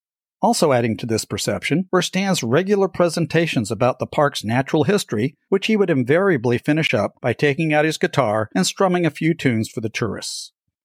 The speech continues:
There was one rusty nail in what for Stan and Olive was a desert garden of Eden.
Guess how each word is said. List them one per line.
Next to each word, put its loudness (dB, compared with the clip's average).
There 0
was 0
one 2
rusty 0
nail 2
in 0
what 0
for -2
Stan 0
and 2
Olive 0
was -4
a 0
desert 0
garden 2
of -4
Eden. 0